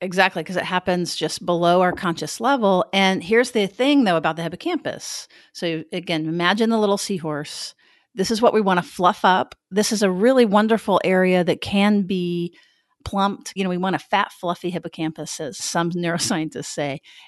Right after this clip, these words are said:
And it is a place where neurogenesis can happen, where neuroplasticity happens.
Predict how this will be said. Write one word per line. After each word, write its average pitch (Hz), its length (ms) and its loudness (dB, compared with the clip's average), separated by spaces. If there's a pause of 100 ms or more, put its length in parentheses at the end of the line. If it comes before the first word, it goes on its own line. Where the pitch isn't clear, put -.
And 185 460 4 (280)
it 196 140 0
is 208 180 4
a 285 40 0
place 185 300 -2
where 170 100 -2
neurogenesis 175 720 -4
can 202 120 -6
happen, 185 500 -6
where 160 120 -2
neuroplasticity 147 840 -4
happens. 175 480 -4